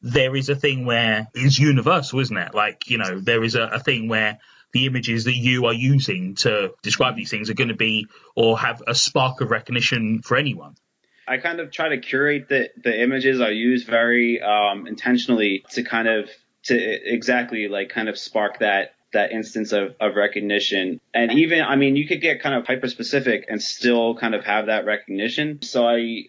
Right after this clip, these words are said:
Speaker 2: on the back cover of that magazine, there's one panel where it's, like, a, like, a sign for convenience store. Um, but that convenience store is only located in, like, northeastern America.
Speaker 1: Right,
Speaker 2: Uh,
Speaker 1: right.
Speaker 2: so no one, no one in Belgium would have ever heard of it. But I,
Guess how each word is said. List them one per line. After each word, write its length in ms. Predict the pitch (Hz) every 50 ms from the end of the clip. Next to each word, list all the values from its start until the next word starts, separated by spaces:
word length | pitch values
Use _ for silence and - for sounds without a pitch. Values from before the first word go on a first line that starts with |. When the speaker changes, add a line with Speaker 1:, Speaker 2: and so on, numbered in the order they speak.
| - - -
Speaker 2:
on 160 | - 113 123
the 100 | 123 123
back 340 | 120 - 127 123 127 127 -
cover 140 | 139 131 123
of 60 | 120
that 120 | 113 110 110
magazine, 360 | 110 104 104 101 - 110 107
there's 180 | 104 101 95
one 240 | 101 110 110 110 104
panel 320 | - 107 107 107 107 98 95
where 140 | 98 98 98
it's, 120 | 98 - -
like, 160 | 90 - - -
a, 400 | 92 90 87 85 87 80 - -
like, 140 | - 85 -
a 80 | 90
sign 400 | 85 - - 110 107 104 104 104
for 100 | 104 107
convenience 500 | 101 - 104 95 98 101 104 110 113 120
store. 440 | - - 127 127 127 127 127 123 - - - - - - - _ _ _ _ 104
Um, 240 | 104 101 98 98
but 120 | 98 120 120
that 200 | 127 127 123 123
convenience 340 | - 123 127 131 131 123 -
store 140 | 135 123
is 140 | 117 104 - -
only 400 | 117 123 123 123 120 120 117 113
located 600 | 107 113 113 110 107 - 113 110 107 107 107 101
in, 260 | - 101 104 104 101
like, 380 | 98 98 95 95 87 - - - _
northeastern 1040 | - 95 101 101 104 104 101 - 104 101 95 - - 110 104 104 101 101 98 98 95 - _ _
America. 680 | - 98 95 95 95 107 127 123 - 170 175 165 160 151 - _ _ _
Speaker 1:
Right, 240 | 123 123 110 98 98 -
Speaker 2:
Uh, 60 | - 104
Speaker 1:
right. 180 | 104 104 95
Speaker 2:
so 240 | 87 - - - 143
no 180 | 139 151 156 160
one, 260 | 156 156 151 147 135
no 160 | 147 147 147
one 200 | 143 143 139 131
in 160 | 127 123 120
Belgium 360 | 120 117 123 123 123 120 113
would 140 | 110 107 107
have 140 | 104 101 98
ever 240 | 104 101 98 101 95
heard 200 | 101 113 123 123
of 120 | - 95
it. 180 | 98 98 - -
But 100 | 107 107
I, 120 | 104 107